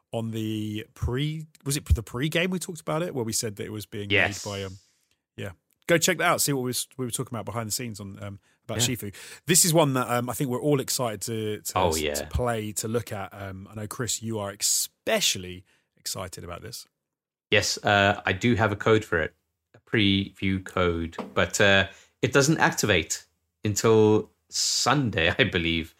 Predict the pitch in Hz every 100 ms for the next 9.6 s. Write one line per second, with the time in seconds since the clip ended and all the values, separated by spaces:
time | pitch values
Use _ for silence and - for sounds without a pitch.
0 | - 180 - 101 92 92 92 - 143 135
1 | - 101 _ _ _ _ - 127 147 139
2 | 139 120 123 104 113 - _ - 110 92
3 | 110 - - 92 - _ 107 - - 104
4 | 101 101 101 92 92 110 92 90 - _
5 | _ - 98 95 90 87 - _ _ _
6 | _ _ _ _ 95 90 92 92 90 90
7 | 92 95 85 92 90 90 95 85 - 113
8 | 110 76 - - 90 82 85 - _ _
9 | _ _ _ - 95 90